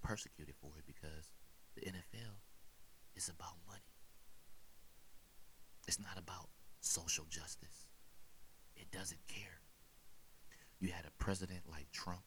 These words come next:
that was dividing the nation, and then you tell somebody, "If you don't stand for the flag, you're disrespecting the flag."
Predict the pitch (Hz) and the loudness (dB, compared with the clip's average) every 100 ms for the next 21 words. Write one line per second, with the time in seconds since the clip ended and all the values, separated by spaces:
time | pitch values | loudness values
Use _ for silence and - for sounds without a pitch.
0 | - 80 76 73 73 71 80 87 87 87 | -8 -6 -4 -4 -4 -2 -4 -4 -6 -6
1 | 82 87 - - - - - - - - | -4 0 0 -2 -6 -8 -6 -4 -2 0
2 | - 87 85 82 78 104 101 - 87 82 | 2 0 0 -2 -4 -2 -2 -2 -2 -4
3 | 80 82 78 90 87 78 76 - 85 82 | -2 -2 -2 0 0 0 -6 -6 -4 -4
4 | 78 - - - - - 78 76 - - | -4 -6 -10 -4 0 0 0 -4 -6 -6
5 | - - - 80 69 - - - 82 - | -8 -8 -6 -4 -4 -6 -6 0 0 0
6 | - - - - - | -4 -8 -8 -8 -8